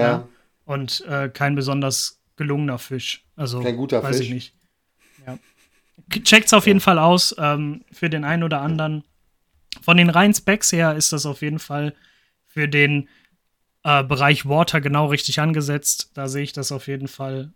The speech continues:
Speaker 1: Ähm, und wenn ihr's cool findet, schaut's euch
Speaker 2: Alles
Speaker 1: mal an.
Speaker 2: gut. Alles gut. Genau.
Speaker 1: Dann von Benchmade,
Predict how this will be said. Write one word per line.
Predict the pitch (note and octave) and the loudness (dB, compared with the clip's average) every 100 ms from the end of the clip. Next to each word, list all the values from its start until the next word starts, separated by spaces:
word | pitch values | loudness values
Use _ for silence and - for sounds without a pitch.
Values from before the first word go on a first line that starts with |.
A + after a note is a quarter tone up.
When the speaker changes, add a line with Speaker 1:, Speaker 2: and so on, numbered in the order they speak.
| - | -16
Speaker 1:
Ähm, | C3 B2 C3 _ _ | -14 -14 -18 _ _
und | C3+ C3 | -12 -8
wenn | |
ihr's | B2+ - | -8 -2
cool | F3+ | 0
findet, | F3 F3 F3 - - _ - - | 0 0 -2 -4 -14 _ -20 -18
schaut's | - F#3 | -14 -10
euch | E3 | -8
Speaker 2:
Alles | G3+ E3 | -6 -6
Speaker 1:
mal | |
an. | D#3 | -8
Speaker 2:
gut. | G2+ - _ _ _ _ | -10 -12 _ _ _ _
Alles | F2+ G2+ - | -8 -8 -8
gut. | G2 F#2 _ _ _ _ | -16 -16 _ _ _ _
Genau. | A#2 G#2 G2+ - - - - | -4 -2 -4 -8 -16 -20 -4
Speaker 1:
Dann | E3 F3+ G3+ G#3 | 2 4 4 2
von | - - D3 C#3 | -2 -4 -4 -2
Benchmade, | C#3 C#3 - D#3+ E3 F#3+ | -4 -4 -4 -4 -2 -2